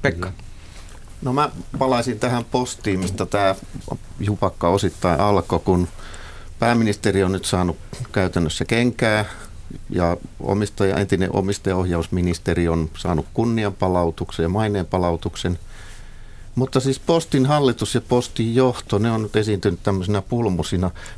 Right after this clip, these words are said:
Speaker 3: Mä haluaisin, että tongittaisit, että mitä oikeasti tapahtui sillä San Franciscon matkalla, jossa yhtiön johto ja yhtiön hallitus päättivät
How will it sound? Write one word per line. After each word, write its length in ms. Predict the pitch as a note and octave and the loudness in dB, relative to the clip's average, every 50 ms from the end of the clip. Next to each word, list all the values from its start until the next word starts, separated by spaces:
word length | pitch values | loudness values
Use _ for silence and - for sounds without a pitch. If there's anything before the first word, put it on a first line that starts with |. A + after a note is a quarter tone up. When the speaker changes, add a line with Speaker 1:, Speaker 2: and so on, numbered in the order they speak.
| - | 0
Speaker 3:
Mä 100 | E3 F3 | 2 2
haluaisin, 340 | G3+ F#3+ E3+ D3 C3 A#2+ - | 4 4 4 2 2 2 -2
että 120 | - - | -2 0
tongittaisit, 680 | - D3 D3+ C#3+ A#2+ G#2 - - - G2+ G2+ G2+ G2+ G2+ | 2 2 4 4 2 0 -2 -2 0 0 2 2 0 -2
että 100 | - - | -2 -2
mitä 220 | D3+ E3+ - D3 C3+ | 0 0 2 0 2
oikeasti 540 | C3+ D#3 D#3 B2+ - G2+ F#2 F#2+ - - F#2 | 2 2 2 2 2 2 2 2 2 -2 -2
tapahtui 640 | - - A#2+ B2+ - A#2 G2+ - - - G2 F#2+ F#2 | 0 2 0 2 2 0 -2 -2 -2 0 0 0 0
sillä 320 | - - A#2 A2 G#2 G2 | 0 0 0 0 0 0
San 260 | - - D3 D3+ D3 | 0 2 2 2 2
Franciscon 840 | B2 - - G2+ F#2+ F2+ - - A#2+ A#2 - - - - F2+ E2 D#2+ - - - - - - - - - - | 0 0 0 0 0 0 0 -2 -4 -4 -4 -2 0 2 2 2 0 -2 -8 -16 -16 -16 -16 -16 -12 -6 -2
matkalla, 600 | G2+ G#2 A#2 B2 - - - - F#2 D#2+ D#2+ E2 | 0 2 2 2 0 -2 -2 -2 0 2 2 2
jossa 300 | E2 F2 E2 - - F#2+ | 2 2 0 0 0 0
yhtiön 520 | G2 A2 G#2 - - - F#2+ F#2 F2+ F2+ | 0 0 -2 -4 -2 0 2 2 2 4
johto 400 | F#2+ G#2+ A2 G#2+ - - - F2+ | 4 2 2 2 0 -2 0 0
ja 100 | D#2+ D#2+ | 2 2
yhtiön 380 | F2+ F#2 - - - F#2 F2+ F2+ | 2 0 -2 -2 0 0 2 2
hallitus 580 | F#2+ A2 G#2+ G#2 F#2+ E2 D#2+ - - - - - - | 2 2 2 2 2 0 -2 -4 -6 -6 -6 -4 0
päättivät 640 | F#2+ F2 E2+ - - - F2+ D#2+ F2+ F2+ - - | 2 2 2 0 -2 -2 0 0 0 0 -2 -8